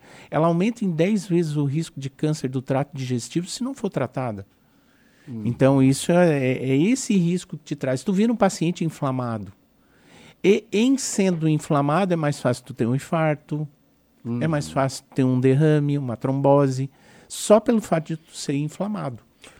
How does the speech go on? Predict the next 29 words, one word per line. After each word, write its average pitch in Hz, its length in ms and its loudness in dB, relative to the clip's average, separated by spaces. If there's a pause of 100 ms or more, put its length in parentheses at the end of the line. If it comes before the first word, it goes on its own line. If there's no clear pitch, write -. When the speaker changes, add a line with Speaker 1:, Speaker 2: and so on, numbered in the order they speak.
(140)
Speaker 2:
A 131 80 -6
máquina 131 400 -4
trabalha 123 400 -2
sob 123 240 -6
pressão? 110 360 -4 (220)
Speaker 1:
É, 226 400 2 (300)
tá 107 140 -4
tudo 160 240 0
inflamado. 131 640 0
Ele, 131 260 4
o, 127 240 0 (300)
tu 143 100 -2
tá 175 120 2
comendo 170 600 4
todo 180 280 0
dia 165 260 4
algo 160 420 6
que 220 220 2
gera 170 320 2
uma 175 100 0
produção 156 420 0
de 147 140 0
anticorpo 175 640 4
que 240 160 -4
faz 156 440 0
que - 120 -20
tu - 120 -10
fique - 360 -6
inflamado. 185 580 -4